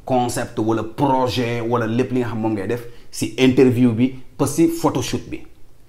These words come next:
Malheureusement nag, beaucoup de Sénégalais dañ jàpp ni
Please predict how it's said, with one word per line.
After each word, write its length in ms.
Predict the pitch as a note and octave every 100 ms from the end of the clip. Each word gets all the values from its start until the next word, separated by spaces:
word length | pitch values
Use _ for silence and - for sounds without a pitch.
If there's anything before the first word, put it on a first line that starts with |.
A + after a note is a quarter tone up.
| - -
Malheureusement 440 | A2+ E3+ G3+ F3+ D#3
nag, 140 | E3
beaucoup 180 | D#3+ E3+
de 60 | E3
Sénégalais 420 | D#3+ C#3 B2 B2+
dañ 220 | B2+ B2+
jàpp 200 | B2+ A#2+
ni 340 | G2+ G#2+ D3